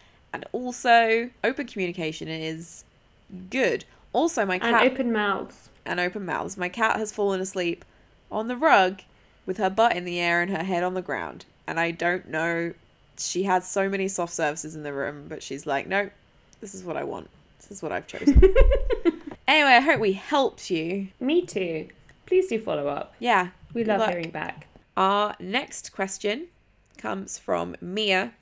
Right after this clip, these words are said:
Speaker 1: and she says, "How to deal when the guy you're dating is very Christian and doesn't want to have sex until you're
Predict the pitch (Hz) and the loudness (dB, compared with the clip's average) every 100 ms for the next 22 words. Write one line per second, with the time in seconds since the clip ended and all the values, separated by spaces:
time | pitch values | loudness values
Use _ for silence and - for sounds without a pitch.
0 | _ _ _ _ _ _ - 180 - 240 | _ _ _ _ _ _ -8 -8 -6 -6
1 | 220 151 151 - - _ _ - - _ | -2 -2 -4 -12 -18 _ _ -20 -20 _
2 | _ - - 254 320 247 247 202 196 190 | _ -10 0 2 2 0 2 2 2 -2
3 | 185 196 214 220 214 180 175 175 165 160 | -2 0 2 0 0 -2 -2 -6 -6 -6
4 | - 185 180 - 214 - 196 - 180 185 | 0 2 2 -2 -6 -4 -6 -4 -6 -6
5 | 156 170 170 - - - 180 175 165 160 | -6 -6 -6 -4 -6 -6 -12 -6 -4 -4
6 | 156 | -4